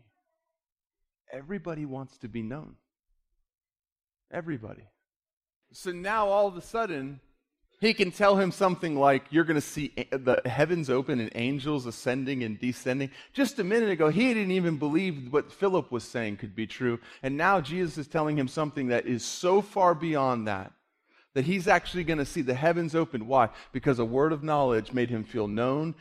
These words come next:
and opened his eyes to who Jesus was and gave credibility to what Jesus was saying.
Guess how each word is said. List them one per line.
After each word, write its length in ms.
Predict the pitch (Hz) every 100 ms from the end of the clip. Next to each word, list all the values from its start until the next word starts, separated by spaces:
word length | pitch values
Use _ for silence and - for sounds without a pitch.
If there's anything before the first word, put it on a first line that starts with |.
| -
and 140 | 110 95
opened 340 | 120 127 139 135
his 180 | 123
eyes 340 | 117 107 101 -
to 120 | 104
who 180 | 98 110
Jesus 480 | 104 110 107 107 -
was 240 | 110 101
and 80 | 98
gave 200 | 98 90
credibility 580 | - 104 101 104 98 90
to 80 | 92
what 160 | 95
Jesus 420 | 104 95 98 92
was 120 | 98 -
saying. 320 | 98 95